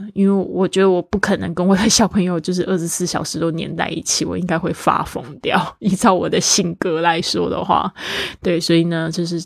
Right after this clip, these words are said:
这个部分，因为我，我妈妈不在嘛，我爸爸也又在这个很远的地方，所以呢，就爸爸年纪大了，也不是说他在很远的地方，总是比较不方便。嗯，所以呢，是有一个这样子的想法。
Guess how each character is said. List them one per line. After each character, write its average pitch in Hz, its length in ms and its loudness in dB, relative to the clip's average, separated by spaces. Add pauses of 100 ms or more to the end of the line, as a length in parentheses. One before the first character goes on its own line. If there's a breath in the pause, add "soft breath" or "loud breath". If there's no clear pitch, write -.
这 190 100 2
个 165 100 -2
部 170 140 -4
分， 170 240 -2
因 202 80 4
为 196 140 2
我， 175 260 0
我 175 140 -2
妈 185 160 2
妈 196 120 2
不 190 140 -4
在 185 240 2
嘛， 175 100 -4
我 165 120 -6
爸 190 100 2
爸 175 180 2
也 175 100 0
又 180 140 2
在 175 380 0
这 - 140 -4
个 180 180 -4
很 175 160 -4
远 175 160 0
的 165 100 -6
地 175 160 -2
方， 180 280 -2
所 190 120 0
以 175 60 2
呢， 170 220 -6
就 180 260 -2 (380 loud breath)
爸 156 100 4
爸 180 180 4 (140)
年 180 180 2
纪 202 160 -2
大 185 220 2
了， - 140 -4
也 - 80 -8
不 - 80 -4
是 170 40 -4
说 180 160 -4
他 180 140 -4
在 170 100 -2
很 180 200 -4
远 170 120 -4
的 - 100 -8
地 190 140 -4
方， - 400 -6
总 170 160 -2
是 196 200 2
比 190 160 -4
较 190 160 2
不 190 100 -4
方 185 340 -2
便。 185 200 2 (1120 loud breath)
嗯， 262 340 6
所 220 220 4
以 226 140 6
呢， 196 240 6
是 214 160 0
有 190 100 6
一 175 100 0
个 180 120 2
这 247 160 0
样 233 160 4
子 196 160 -6
的 190 120 2
想 185 400 -2
法。 - 360 -4